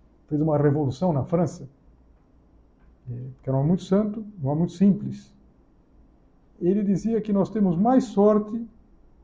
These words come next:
do que aqueles que viveram, eh, contemporaneamente a passagem de Jesus Cristo pela terra. Por quê? Porque essa gente, às vezes, tinha que andar horas, dias, para encontrar Jesus Cristo.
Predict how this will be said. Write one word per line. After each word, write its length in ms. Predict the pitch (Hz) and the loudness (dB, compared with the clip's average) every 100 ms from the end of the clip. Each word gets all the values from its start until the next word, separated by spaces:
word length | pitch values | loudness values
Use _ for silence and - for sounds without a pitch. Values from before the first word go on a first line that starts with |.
| _ - | _ -6
do 120 | 175 | -2
que 80 | 180 | 0
aqueles 400 | 170 190 202 185 | 0 2 0 0
que 140 | 202 | -2
viveram, 720 | 170 180 151 175 185 196 208 - - - - _ - - _ _ - _ 147 | 0 0 2 4 4 2 -2 -8 -16 -20 -20 _ -20 -20 _ _ -20 _ -6
eh, 540 | 135 135 131 131 135 135 - - | -2 2 2 0 -4 -10 -20 -10
contemporaneamente 1120 | - 170 170 180 175 156 180 175 151 170 175 | -2 0 2 2 2 2 2 2 0 0 0
a 60 | 175 | -2
passagem 640 | 170 147 - 156 156 156 | -2 -4 -2 -2 0 -2
de 100 | 160 | -4
Jesus 340 | 147 160 151 139 | -2 -2 -4 -8
Cristo 760 | - 143 147 - 170 156 143 135 | -8 -4 -4 -6 -6 -4 -6 -6
pela 180 | 143 156 | -4 -4
terra. 420 | 160 151 123 107 - - - - _ _ _ _ _ | -2 -2 -2 -6 -18 -20 -20 -20 _ _ _ _ _
Por 120 | 262 | 2
quê? 120 | 254 | 4
Porque 320 | 127 - 143 180 | 2 -2 -4 -2
essa 220 | - 185 | -2 0
gente, 300 | 180 208 208 | 0 0 -2
às 80 | 143 | -2
vezes, 240 | 180 190 | 0 -2
tinha 160 | 196 185 | -4 -6
que 80 | 175 | -4
andar 220 | 151 165 | 0 4
horas, 600 | 151 165 - - - _ - | 6 6 4 -8 -18 _ -6
dias, 680 | 123 185 208 - - - - _ _ - _ _ _ - - - _ | 0 4 4 2 -2 -14 -20 _ _ -20 _ _ _ -20 -20 -20 _
para 120 | 123 | -4
encontrar 400 | 135 135 131 151 | -2 -2 -2 0
Jesus 300 | 135 123 113 | 0 0 -4
Cristo. 380 | - 220 - - | -6 -8 -10 -16